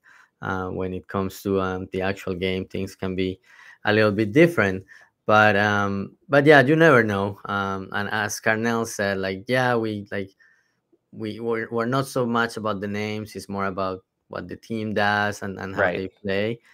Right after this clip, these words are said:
Speaker 1: Um, so, so yeah, uh, without knowing much about these players, I,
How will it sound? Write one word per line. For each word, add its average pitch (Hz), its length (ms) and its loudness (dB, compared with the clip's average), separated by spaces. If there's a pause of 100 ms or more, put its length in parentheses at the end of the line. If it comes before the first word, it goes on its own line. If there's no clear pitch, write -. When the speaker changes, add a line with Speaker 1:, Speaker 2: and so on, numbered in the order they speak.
(280)
Speaker 1:
Um, 95 680 -4 (340)
so, 101 240 -4
so - 180 2
yeah, 104 280 6 (120)
uh, 104 220 -2
without 107 300 4
knowing 123 440 4
much 110 300 -2
about 104 200 -2
these 98 200 -10
players, 98 500 -6
I, 98 180 -10